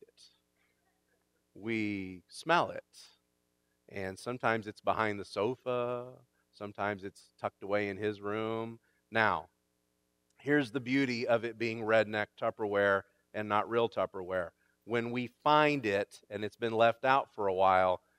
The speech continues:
do you think we open it? No, we don't open it. We throw the whole thing away. Why?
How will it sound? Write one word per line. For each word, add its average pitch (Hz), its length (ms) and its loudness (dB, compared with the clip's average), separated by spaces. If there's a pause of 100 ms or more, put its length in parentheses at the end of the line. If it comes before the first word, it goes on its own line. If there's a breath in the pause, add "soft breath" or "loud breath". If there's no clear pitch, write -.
(460)
do 117 80 -8
you 127 140 -2
think 175 300 -4
we 131 200 -2
open 110 380 -4
it? 143 200 0 (1200)
No, 80 380 -18 (320)
we 92 180 -12
don't 90 260 -2
open 85 300 -6
it. 101 160 -4 (420)
We 123 200 -6
throw 90 380 -2
the 101 140 -4
whole 92 300 -6
thing 90 200 -8
away. 110 540 4 (460)
Why? 139 500 4